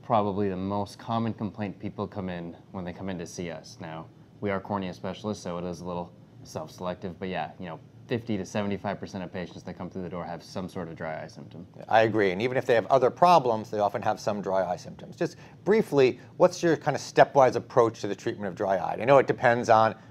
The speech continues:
Speaker 2: mild dry eye and severe dry eye, but just kind of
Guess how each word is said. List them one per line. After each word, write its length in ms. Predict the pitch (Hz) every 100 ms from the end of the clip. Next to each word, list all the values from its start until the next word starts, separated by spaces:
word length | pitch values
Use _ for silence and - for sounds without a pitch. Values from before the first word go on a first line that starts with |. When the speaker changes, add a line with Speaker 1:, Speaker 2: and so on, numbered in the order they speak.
| -
Speaker 2:
mild 340 | 90 104 110
dry 240 | 104 107 110
eye 60 |
and 100 | 107
severe 320 | - 101 101 95
dry 260 | 101 95
eye, 200 | 95 95
but 280 | 90 92 - - - - -
just 260 | - 95 -
kind 160 | 110
of 100 | 101